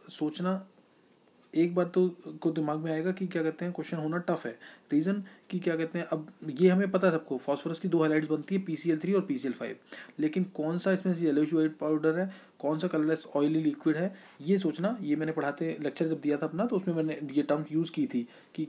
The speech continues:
किसको हम येलोइश व्हाइट, व्हाइट पाउडर कहते हैं। ग्रुप फिफ्टीन में हम चेक कर सकते हैं इस चीज़ को, सही ना। लेकिन अब यहाँ पे एक हिंट मैं देता हूँ, ए जो है वो पीसीएल फ़ाइव होगा,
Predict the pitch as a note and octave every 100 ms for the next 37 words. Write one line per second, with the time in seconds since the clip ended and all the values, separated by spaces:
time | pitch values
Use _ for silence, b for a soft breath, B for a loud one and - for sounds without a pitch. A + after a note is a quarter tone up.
0 | - D#3+ - E3 D#3 C#3+ C#3+ C#3 C3 C3+
1 | - C3+ C#3+ - B2+ B2+ A#2 G2+ A#2 A#2
2 | - - - D#3 E3 E3+ D#3 - C3 A2+
3 | - G#2 - G#2+ - - B B B B
4 | F3+ F#3 D#3 E3+ D#3+ D3 C3 C#3+ G3 F#3+
5 | - E3+ F3 F3+ D3+ D3 F3+ A#3+ B B
6 | B E3+ G3+ G#3+ F#3+ G3+ G3+ F#3+ C#3+ -
7 | D3 C#3+ D3 D3+ F#3